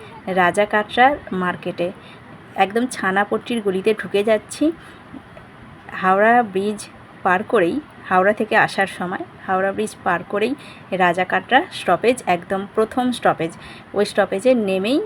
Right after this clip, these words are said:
বাঁদিকে বিল্ডিংটা তোমরা দেখতে পাবে। প্রথমেই আমি তোমাদেরকে দেখিয়ে দিয়েছি। আর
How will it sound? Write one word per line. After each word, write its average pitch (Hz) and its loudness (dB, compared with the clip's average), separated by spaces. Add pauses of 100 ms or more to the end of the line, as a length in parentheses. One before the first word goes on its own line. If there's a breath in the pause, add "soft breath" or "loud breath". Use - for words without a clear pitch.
(140)
বাঁদিকে 185 0
বিল্ডিংটা 196 -2
তোমরা 175 -2
দেখতে 170 -6
পাবে। 175 -4 (380 loud breath)
প্রথমেই 240 0
আমি 190 -2
তোমাদেরকে 190 -4
দেখিয়ে 185 -4
দিয়েছি। 170 -6 (340 loud breath)
আর 175 -6